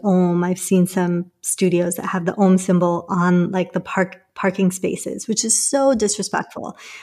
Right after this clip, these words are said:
or even on a yoga mat, because we wouldn't, in, in Indian culture, you wouldn't put an Om symbol on the floor or under your feet. You hold it up, you know, to, in high esteem. And so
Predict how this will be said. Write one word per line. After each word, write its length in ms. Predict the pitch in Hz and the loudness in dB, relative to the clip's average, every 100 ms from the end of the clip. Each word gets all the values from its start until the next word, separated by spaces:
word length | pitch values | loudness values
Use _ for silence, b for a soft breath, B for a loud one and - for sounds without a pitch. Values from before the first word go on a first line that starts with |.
| B | B
or 140 | 208 | 4
even 240 | 247 277 294 | 4 4 2
on 160 | 294 | 2
a 60 | 285 | 2
yoga 400 | 240 220 240 247 | 2 0 2 0
mat, 260 | 185 175 196 | 0 -2 -6
because 500 | 185 - 196 185 - B B B - | -6 0 0 0 -6 B B B -2
we 120 | 214 | 0
wouldn't, 500 | 196 220 220 208 - - | 4 4 4 2 0 -2
in, 380 | 214 202 196 - | 4 4 4 2
in 440 | 208 190 190 185 202 | 2 4 4 0 0
Indian 340 | 190 175 175 | 0 0 -2
culture, 360 | - 277 - 196 | -2 -6 -2 0
you 180 | 180 175 | 2 4
wouldn't 320 | 190 185 - | 4 2 -2
put 200 | - - | -4 -2
an 140 | 190 | 0
Om 200 | 190 190 | 0 0
symbol 320 | 190 185 180 196 | 2 0 0 2
on 160 | 185 | 2
the 80 | 180 | 0
floor 380 | - 180 175 175 | -2 0 0 0
or 200 | 180 180 | -2 0
under 200 | 185 180 | 0 0
your 180 | 180 175 | -2 -6
feet. 380 | - 285 214 | -2 -2 0
You 100 | 196 | 0
hold 320 | 185 190 185 180 | 0 2 2 2
it 140 | 170 | 2
up, 240 | 190 - - - | 0 0 -10 -4
you 140 | 202 | 0
know, 200 | 180 175 | 0 -2
to, 280 | 175 185 175 - | -4 -6 -6 0
in 200 | 196 180 | 2 2
high 200 | 185 185 | -2 -4
esteem. 680 | 175 - 240 254 185 185 - B B B B B | -2 -2 2 4 4 -2 -8 B B B B B
And 140 | 220 | 0
so 240 | 214 254 | 2 2